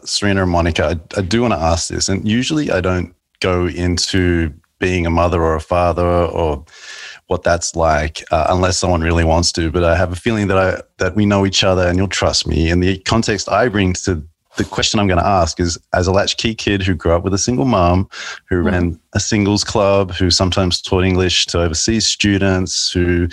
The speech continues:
Speaker 1: you know, if the money didn't come in that week from the former partner, you hear about it a lot from a young age, all that kind of stuff. That, uh, going from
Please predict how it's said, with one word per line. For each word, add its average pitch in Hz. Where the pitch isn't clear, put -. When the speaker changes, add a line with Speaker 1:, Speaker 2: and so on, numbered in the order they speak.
Speaker 1:
you 95
know, 92
if 98
the 92
money 107
didn't 104
come 104
in 101
that 101
week 101
from 95
the 90
former 87
partner, 110
you 95
hear 107
about 110
it 110
a 107
lot 104
from 101
a 101
young 101
age, 95
all 92
that 92
kind 92
of 85
stuff. -
That, 92
uh, 95
going 117
from 95